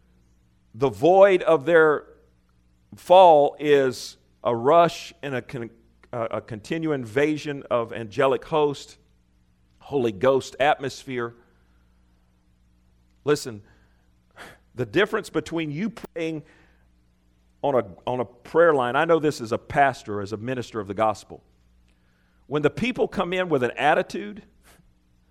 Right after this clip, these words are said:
and I'm not getting on to anybody, I don't know anybody <laughs> with an attitude this morning, but when you come in with an attitude,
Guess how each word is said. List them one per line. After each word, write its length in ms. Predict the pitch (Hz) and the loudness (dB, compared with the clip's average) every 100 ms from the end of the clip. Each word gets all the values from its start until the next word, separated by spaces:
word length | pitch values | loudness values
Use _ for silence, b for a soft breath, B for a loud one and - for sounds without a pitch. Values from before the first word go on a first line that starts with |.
| _ _ _ _ _ _ _ _ _ _ _ _ _ _ _ | _ _ _ _ _ _ _ _ _ _ _ _ _ _ _
and 100 | - | -2
I'm 80 | 143 | 0
not 220 | 165 165 | 4 2
getting 180 | 135 151 | 2 0
on 140 | 160 196 | 0 2
to 60 | |
anybody, 360 | 131 107 110 117 | 0 2 0 2
I 80 | 123 | 0
don't 120 | 127 | -2
know 140 | 120 | -4
anybody 300 | 123 127 117 | -6 -2 -2
<laughs> 20 | 135 | -2
with 120 | 117 | -4
an 80 | 113 | -4
attitude 380 | 113 101 113 | -6 -8 -10
this 100 | 104 | -10
morning, 200 | 113 104 b b | -12 -16 b b
but 100 | 143 | -4
when 140 | 151 156 | -2 -4
you 100 | 214 | -4
come 220 | - 202 | -2 -2
in 100 | 208 | 0
with 140 | 185 | 0
an 80 | 139 | 0
attitude, 640 | 147 185 208 180 196 202 | 2 2 0 -8 -10 -12